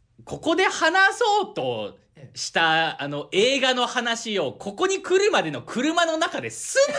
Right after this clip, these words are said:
Speaker 1: な！
Speaker 2: <laughs> いや、な、なん
Speaker 1: もうここからもう、
Speaker 2: はい。
Speaker 1: 名探偵ピカチュウの話されても、
Speaker 2: <laughs>
Speaker 1: 俺全然新鮮なリアクションできねえもん。
Speaker 2: で、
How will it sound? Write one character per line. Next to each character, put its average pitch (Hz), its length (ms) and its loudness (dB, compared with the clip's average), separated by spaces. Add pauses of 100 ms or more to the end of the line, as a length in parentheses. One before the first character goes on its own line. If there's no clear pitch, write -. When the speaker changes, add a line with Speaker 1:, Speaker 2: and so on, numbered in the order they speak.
Speaker 1:
な！ - 100 2
Speaker 2:
<laughs> - 40 0 (2750)
い - 20 -8
や、 220 220 -2 (600)
な、 294 340 -2
な 294 240 0
ん - 40 -2
Speaker 1:
も 320 60 -6
う - 20 -6
こ 302 200 4
こ 508 220 4
か 392 160 6
ら 381 280 6
も - 20 -2
う、 302 500 4
Speaker 2:
は 175 80 2
い。 147 140 -4 (340)
Speaker 1:
名 294 260 0
探 359 200 2
偵 196 300 -2
ピ 254 100 -10
カ 320 180 0
チ - 160 -4
ュ 202 40 0
ウ - 20 0
の 151 100 -4
話 220 360 -2
さ 208 160 0
れ 196 80 0
て 190 120 -2
も、 170 140 -4
Speaker 2:
<laughs> 175 40 -4
Speaker 1:
俺 185 260 -2
全 - 320 -2
然 - 20 -14 (240)
新 508 280 -4
鮮 381 180 -2
な 370 120 4
リ 339 140 0
ア 339 40 2
ク 339 60 -2
シ - 100 -6
ョ 311 60 -4
ン 285 60 -6
で 285 140 -4
き 294 100 -8
ね 254 100 -2
え 170 80 -2
も 131 120 -8
ん。 - 80 -18
Speaker 2:
で、 214 160 -8